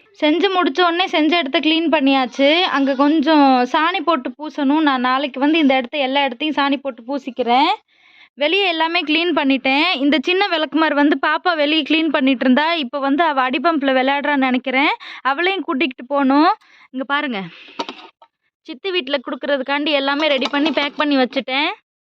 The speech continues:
டைம் இப்போ ஃபோர் தேர்ட்டி ஆகுது. கண்டிப்பா நான் கொடுத்துட்டு, அவங்க எல்லாருக்கும் கொடுத்துட்டு வீடியோ எடுத்துட்டு வரும்போது ரொம்ப குளிரும்.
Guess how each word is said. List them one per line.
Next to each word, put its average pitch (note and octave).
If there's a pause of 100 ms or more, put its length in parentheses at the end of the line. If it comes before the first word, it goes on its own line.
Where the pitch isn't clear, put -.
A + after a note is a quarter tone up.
(220)
டைம் F#4
இப்போ F4
ஃபோர் E4+
தேர்ட்டி E4
ஆகுது. C#4+
கண்டிப்பா D#4 (100)
நான் D#4+
கொடுத்துட்டு, C#4 (100)
அவங்க D#4
எல்லாருக்கும் E4
கொடுத்துட்டு E4+
வீடியோ E4
எடுத்துட்டு C#4+
வரும்போது C#4+ (640)
ரொம்ப D4+ (140)
குளிரும். E4